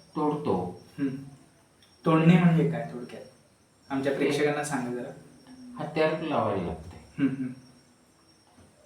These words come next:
Speaker 1: ते हत्यार लावल्यानंतर
Speaker 2: हं.
Speaker 1: ते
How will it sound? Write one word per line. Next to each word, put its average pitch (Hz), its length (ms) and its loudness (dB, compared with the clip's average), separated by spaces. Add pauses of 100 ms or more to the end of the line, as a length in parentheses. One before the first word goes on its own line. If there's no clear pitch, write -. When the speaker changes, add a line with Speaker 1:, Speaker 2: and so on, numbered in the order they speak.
Speaker 1:
ते 165 260 0
हत्यार 180 600 -2
लावल्यानंतर 185 1000 0 (180)
Speaker 2:
हं. 139 80 -2 (840)
Speaker 1:
ते 175 220 -10